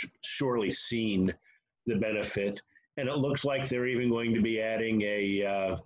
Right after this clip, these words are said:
mobile app to the, <laughs> to the whole process.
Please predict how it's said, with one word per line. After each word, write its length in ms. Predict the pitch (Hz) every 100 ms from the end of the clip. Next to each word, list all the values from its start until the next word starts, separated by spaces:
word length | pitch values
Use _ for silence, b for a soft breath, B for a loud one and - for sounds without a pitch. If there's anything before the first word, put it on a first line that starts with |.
| _ _ _ -
mobile 460 | 117 120 113 113 120
app 340 | 113 110 -
to 200 | - 104
the, 440 | 87 95 92 95 - _ _
<laughs> 600 | - - - 247 - 208
to 120 | -
the 160 | 156 143
whole 220 | 135 131
process. 840 | - 135 117 110 - 98 92 -